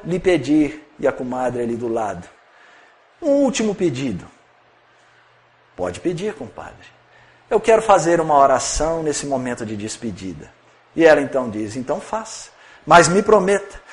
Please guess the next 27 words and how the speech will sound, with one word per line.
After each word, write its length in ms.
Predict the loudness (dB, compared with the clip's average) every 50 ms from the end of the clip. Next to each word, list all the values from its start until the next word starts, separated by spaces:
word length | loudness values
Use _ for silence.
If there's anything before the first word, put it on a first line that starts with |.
| -20 -10 0
não 160 | 4 4 6
me 100 | 6 6
leve 400 | 6 8 10 10 10 10 8 4
enquanto 300 | 2 4 4 4 8 8
eu 80 | 8 8
não 160 | 8 4 8
terminar." 680 | 8 8 8 8 4 2 6 6 8 8 6 4 0 -4
Era 140 | -6 -6
claro, 460 | -4 2 6 8 10 10 10 8 4 4
"Pode 240 | 4 2 2 2
fazer." 480 | 2 0 0 0 0 -4 -8 -10 -12 -12 -16 -18 -18 -18 -18 -18 -18 -18 -18 -16 -16 -16 -16 -16 2
Ah, 520 | 8 10 10 10 10 8 8 6 6 6 6
ele 180 | 6 6 4
então 280 | 2 2 2 2 2 2
se 160 | 2 4 4
ajeitou, 840 | 4 4 6 6 6 6 4 2 0 2 4 4 4 4 2 -2 -10 -18 -20 -20 -20 _
com 140 | -8 -6 -4
certa 360 | -2 2 4 4 4 4 0
dificuldade 640 | -4 -4 -6 -6 -6 -6 -4 2 4 6 6 6 4
ao 100 | 2 2
leito, 420 | 2 0 0 0 -2 -2 -4 -4
olhou 180 | -2 -2 -2 -2
para 180 | -4 -6 -6
o 40 | -6
teto, 460 | -10 -8 -6 -4 -4 -4 -6 -10 -18 -20 -20 _ _ -16
E 80 | -14
começou. 580 | -10 -10 -8 -8 -8 -8 -10 -12 -14 -16 -18 -20